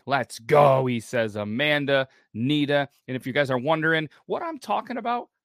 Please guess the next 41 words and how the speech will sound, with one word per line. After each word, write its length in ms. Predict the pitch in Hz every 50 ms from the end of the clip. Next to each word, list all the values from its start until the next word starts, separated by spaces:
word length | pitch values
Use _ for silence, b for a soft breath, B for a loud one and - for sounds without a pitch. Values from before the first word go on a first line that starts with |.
| _ _ _ _ _ _ -
it's 120 | 277 -
on 120 | 294 240
the 60 | 190 143
live 320 | 120 120 113 113 117 107
show. 320 | - - - 98 90 - - _ _
On 100 | 156 160
the 80 | 156
live 240 | 156 165 170 165 151
show 180 | - - 170 151
right 220 | 147 143 143 143
now, 280 | 139 147 143 143 143 135 b b b b b
we 180 | 120 127 135 131
have 200 | 135 131 131 123
a 60 | 117
couple 260 | - - 127 - 117
of 120 | 110 101 95
viewers. 320 | 117 131 131 127 127 123
So 60 | -
if 80 | 117 95
you're 80 | 113 110
listening 440 | 117 120 - - 127 117 117 117
to 100 | - -
the 80 | 104 101
podcast 680 | - - - 123 123 127 - - 139 120 113 113 - _ _ _
only, 340 | 165 190 202 202 202 208 196 _ _ _ _
feel 160 | - - 220
free 240 | - - 208 151 - -
anytime 640 | - 196 208 202 196 - - 185 180 147 104 92 - _ _ _
to 80 | - -
come 180 | - 165 156 156
over, 300 | 143 135 135 135 131 b b b b
nine 180 | - 160 170 170
P 120 | - 165
M 100 | 151 127
Eastern 260 | 95 - - - 143
Standard 300 | 127 - 151 135 131 127
Time, 300 | - 151 139 135 131 131 b b b b
and 160 | - 120 107 -
see 360 | - - - 165 160 156 b b b b b -
myself, 680 | 110 104 101 - - - - 165 156 156 160 - - _ _ _ _ _ _
Brandon, 640 | - 113 127 143 151 151 147 139 143 143 143 143